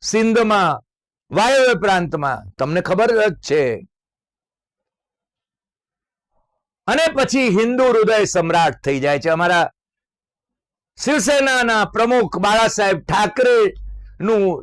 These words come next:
જે ટાઇટલ હતું એ ઉધારીનું લઈને એમણે હિન્દુ હૃદય સમ્રાટ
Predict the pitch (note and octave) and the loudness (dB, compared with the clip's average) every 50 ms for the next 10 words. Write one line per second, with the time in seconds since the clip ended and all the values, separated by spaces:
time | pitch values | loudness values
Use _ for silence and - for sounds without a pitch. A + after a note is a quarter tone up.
0 | C#3 C3 F3+ G3 F#3 F3 D#3 C#3+ - - _ _ _ - A3 A3 B3 G#3+ - D4+ | -4 -2 0 0 2 0 0 -2 -4 -10 _ _ _ -4 -2 -2 0 0 0 0
1 | D4 C4+ B3 A3 - - A#3 A3+ A3 G#3 F#3 F3 E3 G3+ A3+ B3+ C4+ C#4+ C4+ B3 | 2 2 2 2 0 0 0 2 4 4 4 2 2 2 2 2 2 0 0 0
2 | B3 A#3 G#3+ G#3 G3 F#3 F3 D#3+ C#3+ B2+ C3+ - - _ _ _ _ _ _ - | 0 0 2 2 2 0 0 -2 -4 -8 -10 -12 -18 _ _ _ _ _ _ -6
3 | E3+ G3 G#3+ A3 G#3+ E3+ D3+ A3 B3+ C#4+ D#4+ D#4 C#4+ C4+ B3+ B3 A#3+ A3+ - - | -4 -2 0 0 -2 -2 -2 -2 0 0 2 2 2 2 2 2 2 0 0 0
4 | F#3 F#3+ F#3 F#3 F3 E3+ D3 | -2 0 0 2 2 0 0